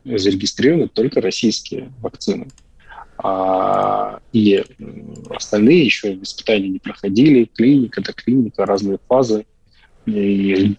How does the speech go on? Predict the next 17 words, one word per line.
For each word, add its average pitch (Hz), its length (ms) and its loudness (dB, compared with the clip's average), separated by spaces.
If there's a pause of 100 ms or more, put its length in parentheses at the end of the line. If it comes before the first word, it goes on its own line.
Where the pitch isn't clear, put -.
(100)
прежде 107 200 2
чем 107 180 0
выйти 110 260 4
на 98 140 -4
рынок, 151 340 2
надо 95 240 -10
инвестировать 101 720 -2 (200)
в, 113 120 -4 (140)
э, 101 880 -4 (1300)
э, - 180 -6 (840)
выход 120 300 2
на 143 100 2
рынок, 147 320 0
в - 40 -10
регистрацию 107 520 -4
препаратов. 135 540 -4
Это 185 200 2